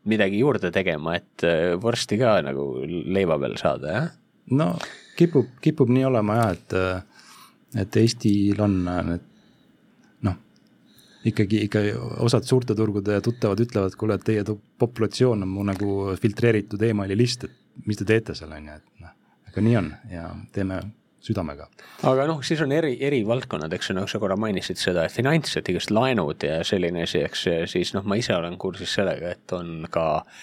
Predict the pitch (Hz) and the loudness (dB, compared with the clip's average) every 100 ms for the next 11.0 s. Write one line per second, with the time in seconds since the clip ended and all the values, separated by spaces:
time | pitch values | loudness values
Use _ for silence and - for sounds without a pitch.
0 | - - - 90 90 90 90 76 95 - | -20 -20 -8 -4 -2 -4 -4 -4 -2 -4
1 | - - - - - - 104 92 87 90 | -6 -18 -2 0 0 -4 -8 -8 -6 -6
2 | 82 71 76 85 82 - - 135 123 123 | -6 -8 -8 -6 -8 -10 0 2 2 0
3 | 123 156 202 127 123 113 - 104 117 147 | 2 2 2 0 -4 -6 -2 0 0 0
4 | 151 151 - 135 107 104 98 98 117 - | 0 0 -2 -4 -4 -2 -2 -2 -4 -6
5 | _ _ _ - 127 147 120 170 175 95 | _ _ _ -2 0 2 2 2 0 -4
6 | - - - - 98 98 90 95 110 110 | -8 -10 -6 -4 0 0 0 -2 -2 -2
7 | 101 _ 90 87 90 92 90 - - - | -6 _ -2 -2 -2 -4 -4 -12 -18 -2
8 | 98 - 107 110 80 - 107 - 143 131 | -2 2 2 2 -4 -2 0 2 2 0
9 | 101 123 120 95 95 71 73 87 - 71 | 0 0 0 0 0 0 -2 -2 -2 -2
10 | 80 76 - - 80 69 - 69 80 78 | -2 -4 -8 -6 -4 -4 -4 -4 -2 -2